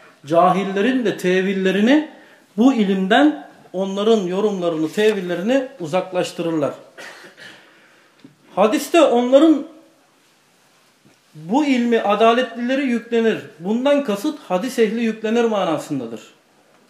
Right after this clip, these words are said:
Yine onların sahabe radıyallahu anhum zamanından beri her vakit birbirlerinin ardından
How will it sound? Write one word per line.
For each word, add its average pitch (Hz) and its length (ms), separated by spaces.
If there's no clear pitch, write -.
Yine 277 200
onların 247 560
sahabe 220 680
radıyallahu 240 600
anhum 247 340
zamanından 233 800
beri 202 160
her 254 200
vakit 262 460
birbirlerinin 240 760
ardından 202 600